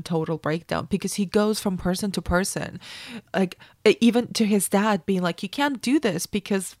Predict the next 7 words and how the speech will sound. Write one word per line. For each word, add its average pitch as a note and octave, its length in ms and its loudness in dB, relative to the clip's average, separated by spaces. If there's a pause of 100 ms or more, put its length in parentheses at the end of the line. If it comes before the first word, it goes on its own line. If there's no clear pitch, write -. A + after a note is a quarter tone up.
(100)
because G#3+ 320 -2
love." C#4 500 4 (300)
And A3 100 4
he's A#3 240 4
like, G3+ 140 4
"Fuck - 400 0
off." - 340 4